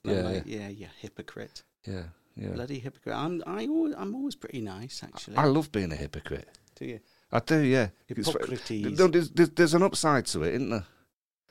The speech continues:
Speaker 2: Because you get to slag off shit
Speaker 1: Yeah.
Speaker 2: that you get to do yourself.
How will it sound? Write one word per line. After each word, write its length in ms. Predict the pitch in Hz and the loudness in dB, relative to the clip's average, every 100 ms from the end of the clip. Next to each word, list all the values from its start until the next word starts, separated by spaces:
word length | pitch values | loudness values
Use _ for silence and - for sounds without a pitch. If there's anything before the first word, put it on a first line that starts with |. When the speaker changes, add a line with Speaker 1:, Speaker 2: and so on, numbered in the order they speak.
| _ _ _ | _ _ _
Speaker 2:
Because 320 | 117 - 120 | -4 0 2
you 80 | 127 | 2
get 180 | 175 - | 2 0
to 100 | 147 | 0
slag 320 | - 147 147 | 0 2 2
off 160 | 147 143 | 0 -2
shit 320 | - - 123 - _ - | -4 -6 -8 -16 _ -12
Speaker 1:
Yeah. 140 | 110 - _ _ _ | -12 -14 _ _ _
Speaker 2:
that 120 | 110 | 0
you 60 | 104 | 2
get 160 | 113 - | 0 0
to 100 | 110 | 0
do 100 | 107 | 0
yourself. 560 | 107 101 123 113 - | 0 0 -2 -4 -12